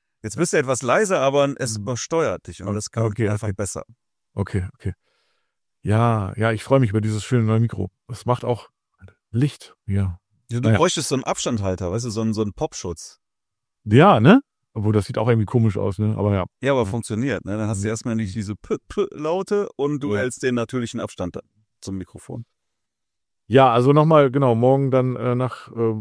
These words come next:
Speaker 2: aida und nach, äh, Oslo über Nacht und dann ist da so ein Skifestival irgendwie,
Speaker 1: Mhm.
Speaker 2: wusste ich jetzt gar nicht.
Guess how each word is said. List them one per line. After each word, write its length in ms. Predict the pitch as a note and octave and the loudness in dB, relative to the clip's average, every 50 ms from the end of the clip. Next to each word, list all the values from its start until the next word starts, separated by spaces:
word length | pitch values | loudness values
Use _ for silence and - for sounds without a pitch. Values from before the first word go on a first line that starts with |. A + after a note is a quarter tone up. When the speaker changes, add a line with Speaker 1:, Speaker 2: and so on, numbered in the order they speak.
| - | -8
Speaker 2:
aida 540 | - A#2+ B2 C3+ C3+ C#3 C#3+ C3+ C3+ C3 C3 | -6 -6 -2 -2 2 4 4 4 6 4 4
und 200 | C3 B2 - A#2+ | 2 0 -2 -4
nach, 300 | A#2+ B2 A#2+ - - - | -2 -2 -2 -4 -6 -8
äh, 20 | - | -4
Oslo 640 | B2 B2 B2 - C#3 C3+ - F3 D#3+ D3 C#3 B2+ | -2 -2 0 0 -2 0 4 6 6 6 6 4
über 180 | B2+ B2+ C3+ B2+ | 4 4 4 4
Nacht 420 | C#3 C#3 C3 - - - - - | 4 2 0 -2 -12 -18 -18 -12
und 280 | - A#2+ A#2 A#2 G#2 - | -6 -4 -4 -2 -2 -2
dann 140 | A#2 B2 | -2 -2
ist 140 | C3+ B2 - | -2 0 2
da 60 | C#3+ | 2
so 80 | B2+ B2 | 4 4
ein 60 | B2 A2 | 4 2
Skifestival 920 | - - - E3 G3+ A3 - G#3 F3+ - - F#3 E3 E3 E3+ F3 E3+ E3 D3 | 0 -2 0 2 2 4 6 4 4 4 2 0 4 6 8 8 8 6 4
irgendwie, 380 | D3 D3+ C#3+ D3+ E3 D#3+ D3+ D3+ _ _ _ _ _ _ _ _ _ | 0 -4 -4 -4 -4 -4 -6 -8 _ _ _ _ _ _ _ _ _
Speaker 1:
Mhm. 240 | - G#2+ F2 F#2 G#2 | -12 -10 -6 -6 -4
Speaker 2:
wusste 160 | A#2 A#2 - | -6 -6 -8
ich 80 | - - | -6 0
jetzt 180 | C3+ B2 G#2+ - | 0 0 0 0
gar 160 | C3 B2+ B2+ | -2 0 0
nicht. 220 | B2+ B2+ B2 - | 0 0 -2 -4